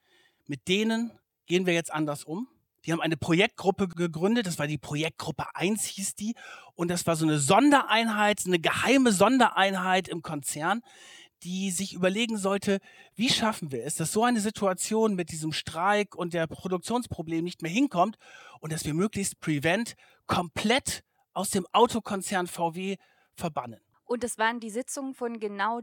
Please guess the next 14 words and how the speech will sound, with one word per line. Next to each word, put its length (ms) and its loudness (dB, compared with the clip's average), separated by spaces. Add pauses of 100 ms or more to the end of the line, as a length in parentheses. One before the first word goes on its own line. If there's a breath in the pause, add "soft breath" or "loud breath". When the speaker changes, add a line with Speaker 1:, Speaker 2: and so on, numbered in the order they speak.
(200)
Speaker 2:
dieser 340 -4
Projektgruppe, 1040 -6
die 260 -4
auf 160 -2
diesen 340 -10
fünfzig 420 -8
Stunden 320 -8
Tonbandmaterial 1000 -2
waren, 340 2
was 160 -6
ihr 80 -6
da 140 -4
bekommen 520 -6
habt. 300 -4